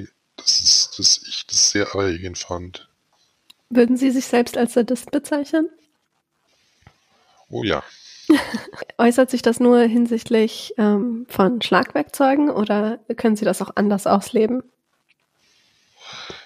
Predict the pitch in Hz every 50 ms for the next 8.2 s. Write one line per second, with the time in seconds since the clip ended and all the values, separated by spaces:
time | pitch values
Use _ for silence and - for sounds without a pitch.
0 | _ _ _ _ _ - - - 104 104 104 104 104 104 101 101 101 104 104 107
1 | 110 117 - - - - - - 104 104 110 117 117 113 113 110 - - - -
2 | 107 107 107 107 107 104 - - - - - - - - - 98 113 123 127 135
3 | 135 131 131 131 127 127 117 123 127 127 123 - - 127 - - - - 110 113
4 | 120 123 - - 110 113 117 120 123 127 131 131 - - - - - - - -
5 | - - - _ _ _ - - 101 107 107 113 113 - - - 117 120 120 117
6 | 117 117 110 - - - - - 98 110 104 - - 127 120 110 104 - - -
7 | - 123 120 - - 113 104 117 123 120 127 120 117 - - - - 113 110 113
8 | 113 120 123 127